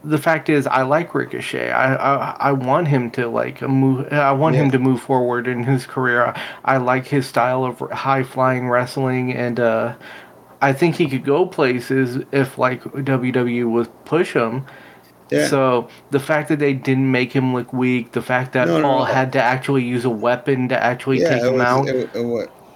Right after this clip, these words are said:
Speaker 1: he
Speaker 2: wasn't,
Speaker 1: actually, uh, he
Speaker 2: it
Speaker 1: came out of
Speaker 2: wasn't
Speaker 1: it looking strong. So I, I,
Speaker 2: Right.
Speaker 1: I actually really enjoyed it.
Speaker 2: Yeah, and
Speaker 1: So
Speaker 2: it wasn't, it wasn't a clean finish. So of course, it, you know, it wasn't like Paul beat him straight up. No, he had to use the brass knucks. Uh,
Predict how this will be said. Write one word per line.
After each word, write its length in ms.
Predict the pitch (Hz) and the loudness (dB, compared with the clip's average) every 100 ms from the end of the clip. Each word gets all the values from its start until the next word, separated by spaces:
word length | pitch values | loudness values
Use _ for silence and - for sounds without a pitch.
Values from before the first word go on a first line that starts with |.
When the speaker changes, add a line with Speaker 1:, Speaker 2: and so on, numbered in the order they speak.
| - - - 123 | -20 -20 -12 -4
Speaker 1:
he 60 | |
Speaker 2:
wasn't, 180 | 123 127 | -2 2
Speaker 1:
actually, 520 | 147 156 165 151 139 143 | 2 2 2 0 -2 -6
uh, 40 | 160 - - - - | -8 -18 -20 -20 -4
he 100 | - | -2
Speaker 2:
it 60 | - | 2
Speaker 1:
came 140 | 220 214 | 2 2
out 140 | 226 | 2
of 60 | 220 | 2
Speaker 2:
wasn't 40 | |
Speaker 1:
it 40 | 220 | 2
looking 220 | 208 202 | 0 0
strong. 440 | 196 220 196 127 113 | -2 0 0 0 -6
So 220 | - 135 | -2 0
I, 180 | - 147 | 2 0
I, 300 | - 147 156 160 | 0 0 0 0
Speaker 2:
Right. 80 | 151 | 2
Speaker 1:
I 60 | |
actually 320 | 165 170 175 | 0 0 -2
really 300 | 156 156 156 | 0 0 2
enjoyed 360 | 147 147 147 117 | 0 0 0 -2
it. 120 | 117 - - 165 | -6 -14 -16 -4
Speaker 2:
Yeah, 260 | 220 233 | 0 2
and 100 | 131 | 2
Speaker 1:
So 60 | 127 | 2
Speaker 2:
it 80 | 127 | 2
wasn't, 300 | 131 139 135 | 0 0 -2
it 80 | 117 | 0
wasn't 340 | 120 127 131 | -2 -2 -4
a 40 | 131 | -4
clean 300 | - 151 147 | -2 -2 -2
finish. 460 | 120 113 117 120 | -4 -4 -4 -4
So 220 | - 123 113 | -2 0 0
of 160 | 110 | -2
course, 540 | - 120 117 113 - - - - - - | 0 2 2 -2 -10 -14 -20 -20 -12 0
it, 280 | 117 107 - 98 - | 2 2 -4 -14 -8
you 160 | 151 127 | 0 2
know, 180 | 107 107 | 2 2
it 60 | |
wasn't 300 | 113 123 123 | 2 2 0
like 280 | 107 104 101 | 0 0 -2
Paul 300 | - 117 110 | 0 4 4
beat 260 | 117 110 113 | 2 -4 -2
him 140 | 104 | -2
straight 320 | - 127 117 | -2 0 2
up. 260 | 139 139 131 | 4 2 0
No, 160 | 120 117 | -4 0
he 120 | 117 | 0
had 140 | 113 | 0
to 60 | 101 | -2
use 260 | 110 113 | -6 -6
the 80 | 117 | -6
brass 360 | - 104 104 - | 0 2 2 0
knucks. 420 | 110 117 123 - - - - - 117 | 0 0 -2 -8 -14 -20 -18 -8 -2
Uh, 280 | 107 107 | 0 0